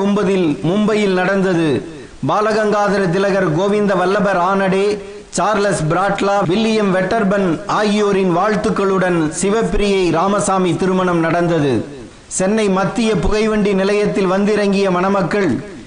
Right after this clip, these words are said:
திருவல்லிக்கேணி வரை ஊர்வலமாக அழைத்துச் செல்லப்பட்டார்கள். அன்று ஆந்திர பிரகாசிகா இதழ்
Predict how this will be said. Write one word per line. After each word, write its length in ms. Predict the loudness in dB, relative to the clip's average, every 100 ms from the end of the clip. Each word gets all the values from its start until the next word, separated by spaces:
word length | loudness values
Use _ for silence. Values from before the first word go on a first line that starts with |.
| -16 -4
திருவல்லிக்கேணி 720 | -2 0 0 0 0 0 0
வரை 220 | 0 2 2
ஊர்வலமாக 720 | 2 0 2 2 2 0 0
அழைத்துச் 480 | 0 0 0 -2 0
செல்லப்பட்டார்கள். 760 | 0 0 0 0 0 0 0 0 -4 -10 -16 -6
அன்று 320 | -2 0 0
ஆந்திர 440 | 0 0 0 0
பிரகாசிகா 720 | 0 0 0 0 0 0 0 2
இதழ் 380 | 2 2 2